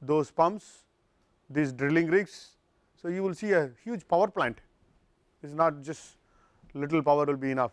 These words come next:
because you are going to drill so deep. So, you need a power plant, support facility, and to operate this facility you require reasonable manpower, typically about hundred people. So, you need a support facility for all of them.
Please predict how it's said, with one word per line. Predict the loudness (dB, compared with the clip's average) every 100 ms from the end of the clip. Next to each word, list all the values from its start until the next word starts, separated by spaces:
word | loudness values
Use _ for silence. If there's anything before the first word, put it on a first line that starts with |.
| -8
because | -6 -2
you | -2
are |
going | -2 -4
to |
drill | -2 -2 -4 _ _ _
so | _ -4
deep. | -2 -4 _
So, | -2
you | 0
need | 2 2
a |
power | 4 4
plant, | 4 0 0 -4 _ _
support | -2 -2 2 0
facility, | 0 0 0 -2 -10 -14 -14 0
and | 4 4 6
to |
operate | 8 8 8 8 8
this | 4 -4
facility | -4 -2 0 0 2
you | 2
require | 2 6 8 8 4 _ _ _ _ _ -4
reasonable | -2 0 0 2
manpower, | 2 2 0 0 _ _ _ _ _ -16
typically | -10 -2 0
about | 2 2 0
hundred | -2 -2
people. | -4 -8 -10 _ _ _ _ _ _ _ _ _
So, | -10
you | -2
need | 2
a | 2 0 _ _ _ _ _
support | -2 -2 0 -4
facility | -2 -2 0 0 0
for | 2
all | 4 4
of | 0
them. | -4 -8